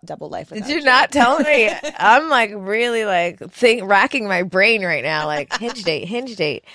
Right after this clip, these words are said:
Speaker 1: I'm
Speaker 2: What
Speaker 1: not
Speaker 2: the hell, bitch?
Speaker 1: <laughs> I'm going on to, I'm
Speaker 2: Are
Speaker 1: go-
Speaker 2: you even my friend?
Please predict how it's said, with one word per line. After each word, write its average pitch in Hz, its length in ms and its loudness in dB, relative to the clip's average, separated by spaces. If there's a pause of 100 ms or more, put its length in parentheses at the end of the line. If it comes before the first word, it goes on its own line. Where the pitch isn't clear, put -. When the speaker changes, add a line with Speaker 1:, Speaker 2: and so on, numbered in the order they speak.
(420)
Speaker 1:
I'm 196 140 -10
Speaker 2:
What 359 200 6
Speaker 1:
not - 80 -2
Speaker 2:
the 480 60 4
hell, 381 420 6
bitch? - 680 0
Speaker 1:
<laughs> - 80 -20
I'm 233 60 0
going 185 200 -8
on 165 160 -6
to, - 140 -4
I'm 202 140 2
Speaker 2:
Are - 80 -4
Speaker 1:
go- - 40 -2
Speaker 2:
you 294 200 2
even 339 420 0
my 233 160 2
friend? 247 420 0